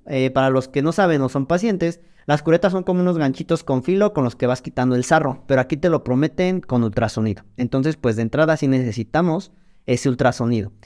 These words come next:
Entonces, pues, chequen, ya llevamos tres mil quinientos. Ahora, para hacer una limpieza dentro del material así únicamente básico, ¿no? O sea, ya no nos vamos a meter a cosas como más extravagantes. Vamos a necesitar como operadores un cubrebocas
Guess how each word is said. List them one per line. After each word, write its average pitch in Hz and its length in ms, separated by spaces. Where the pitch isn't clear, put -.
Entonces, 170 340
pues, 131 220
chequen, 131 400
ya 143 100
llevamos 151 440
tres 120 180
mil 131 160
quinientos. 110 500
Ahora, 180 320
para 170 120
hacer 202 160
una 254 200
limpieza 185 500
dentro 139 320
del 123 140
material 135 500
así 156 420
únicamente 147 680
básico, 131 560
¿no? 139 160
O 156 60
sea, 151 100
ya 151 100
no 151 220
nos 147 80
vamos 143 220
a 127 60
meter 131 260
a 127 100
cosas 131 300
como 117 280
más 123 200
extravagantes. 123 800
Vamos 180 280
a 170 60
necesitar 147 840
como 131 240
operadores 139 640
un 151 120
cubrebocas 160 880